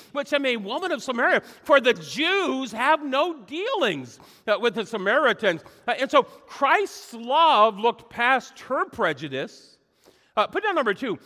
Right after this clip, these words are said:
Christ's love looked past her past. Uh, past her past. I think the second reason that,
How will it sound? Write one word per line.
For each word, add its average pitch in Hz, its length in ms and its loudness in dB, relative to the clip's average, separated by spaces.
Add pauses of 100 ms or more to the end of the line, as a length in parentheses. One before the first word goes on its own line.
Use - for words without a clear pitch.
(200)
Christ's 277 580 2
love 233 560 2
looked 214 380 -2
past 208 400 -2
her 170 160 -6
past. 117 720 -12 (560)
Uh, 185 100 0
past 254 680 2
her 214 200 -4
past. 147 560 -6
I 208 80 -6
think 294 180 -10
the 247 80 -12
second 233 400 -6
reason 151 440 -6
that, 143 320 -2